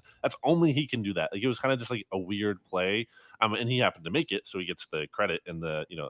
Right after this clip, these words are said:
ad-, ad-, adulation. Uh, he gets the whatever honors for that. Um, but yeah, I, it's fine. I'm not gonna, like, say you're, you're,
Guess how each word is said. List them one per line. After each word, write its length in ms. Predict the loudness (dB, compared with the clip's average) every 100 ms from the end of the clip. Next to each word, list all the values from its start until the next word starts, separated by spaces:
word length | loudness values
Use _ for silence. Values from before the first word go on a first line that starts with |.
| -4
ad-, 160 | -4 -4 -8
ad-, 80 | -12 _ _
adulation. 640 | -12 -10 -12 -12 -10 -10 -10 -18 -8
Uh, 140 | -2 0
he 120 | 0
gets 200 | -2 -6
the 340 | -6 -4 -4 -2
whatever 400 | 0 0 0 -2 0
honors 340 | 0 0 -4
for 140 | -8
that. 220 | -2 -2 -2 _ -20 -20 _
Um, 500 | 4 4 4 2 -4 -12 _
but 260 | 6 6 6 0 _ _ _ -2
yeah, 160 | 0 2
I, 120 | 2
it's 200 | 2 2
fine. 300 | 4 6 6
I'm 100 | 4
not 160 | 4 4
gonna, 160 | 4 6
like, 280 | 6 4
say 180 | 2 0
you're, 340 | 2 0 -2 -4
you're, 180 | -4